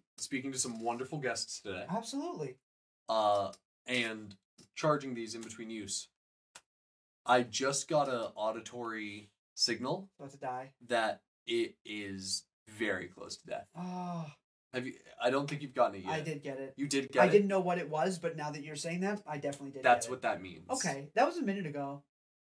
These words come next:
Speaker 1: Yeah, it,
Speaker 2: That's
Speaker 1: it'll
Speaker 2: quite a
Speaker 1: do it a
Speaker 2: while.
Speaker 1: couple times.
Speaker 2: Okay.
Speaker 1: It'll do it, like, five times before it cuts out.
Speaker 2: Okay.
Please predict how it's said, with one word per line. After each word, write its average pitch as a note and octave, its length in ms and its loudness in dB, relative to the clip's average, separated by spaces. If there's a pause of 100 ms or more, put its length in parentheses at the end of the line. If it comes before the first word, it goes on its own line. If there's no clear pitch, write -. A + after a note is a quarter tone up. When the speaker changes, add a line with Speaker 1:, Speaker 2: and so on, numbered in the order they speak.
(520)
Speaker 1:
Yeah, G3+ 360 10
it, F3 80 6
Speaker 2:
That's F3 160 6
Speaker 1:
it'll G#3 140 10
Speaker 2:
quite F#3 100 8
a - 40 6
Speaker 1:
do G3+ 60 8
it F#3 40 10
a - 40 -
Speaker 2:
while. D#3+ 60 4
Speaker 1:
couple E3+ 200 0
times. G2+ 360 -4
Speaker 2:
Okay. C#4+ 80 0
Speaker 1:
It'll E3+ 120 6
do F#3 120 4
it, F3+ 40 2
like, D3+ 160 -4
five B2+ 240 4
times A#2 320 -8
before A2 280 -6
it F#2 60 -14
cuts A2+ 220 -6
out. F#2 260 -4
Speaker 2:
Okay. D#3 300 -2